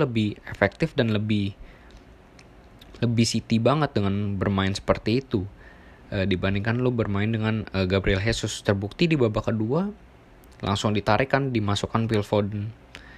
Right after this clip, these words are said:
Dengan masuknya Phil Foden langsung berbahaya, dua, tiga, empat big chance kalau City lagi hoki dikit aja, dan itu bisa dikonvert jadi gol.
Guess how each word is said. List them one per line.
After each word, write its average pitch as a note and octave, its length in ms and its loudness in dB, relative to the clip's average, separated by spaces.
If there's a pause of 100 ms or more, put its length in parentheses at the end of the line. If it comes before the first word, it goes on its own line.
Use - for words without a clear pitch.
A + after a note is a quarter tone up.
(500)
Dengan A#2 240 2
masuknya D#3+ 400 2
Phil E3+ 160 0
Foden E3+ 640 0
langsung A2+ 400 0
berbahaya, G#2 560 0 (160)
dua, C3 320 4
tiga, C3 320 0
empat B2 320 -6
big A#2+ 240 2
chance D3 320 0
kalau A2 320 2 (720)
City B2 400 0
lagi A2+ 320 0 (400)
hoki D#3 400 2
dikit D3 320 0
aja, G#2 240 0 (1300)
dan G#2 240 2
itu G#2+ 160 0
bisa C3+ 160 -2
dikonvert G2+ 480 0
jadi F#2 240 -2
gol. - 320 -14